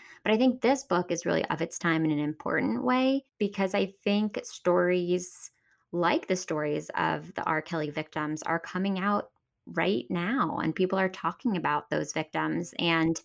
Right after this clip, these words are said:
that's a hard dialogue to have, but an important one to have. And I think it's really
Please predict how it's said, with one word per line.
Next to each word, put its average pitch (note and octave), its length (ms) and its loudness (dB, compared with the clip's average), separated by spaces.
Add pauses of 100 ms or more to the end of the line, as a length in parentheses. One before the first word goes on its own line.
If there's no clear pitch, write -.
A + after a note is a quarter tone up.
(540)
that's F3+ 220 2
a F#3+ 100 4
hard E3 300 2
dialogue D#3+ 480 2
to E3+ 60 -14
have, E3 380 0
but F3+ 240 4
an E3 120 2
important F3+ 440 -4
one D#3+ 200 2
to D#3+ 80 -12
have. D#3 240 -2
And E3 80 -2
I E3 60 -2
think A3 180 -2
it's B3+ 160 -4
really G3 500 2